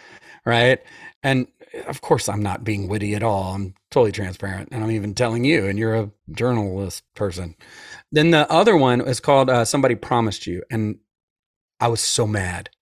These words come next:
I was so mad. If you wanna hear what, like, Christian as a Pearl Jam fan is,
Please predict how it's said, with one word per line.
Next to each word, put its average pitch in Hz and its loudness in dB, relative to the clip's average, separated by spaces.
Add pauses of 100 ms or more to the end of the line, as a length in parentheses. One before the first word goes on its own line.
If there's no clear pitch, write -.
(300)
I 123 -4
was 113 -2
so 113 -2
mad. 101 -4 (220)
If - -10
you 170 6
wanna 190 6
hear 170 4
what, 147 6
like, 120 0 (640)
Christian 139 2
as 113 0
a 107 2
Pearl 117 2
Jam 117 2
fan 123 2
is, 127 0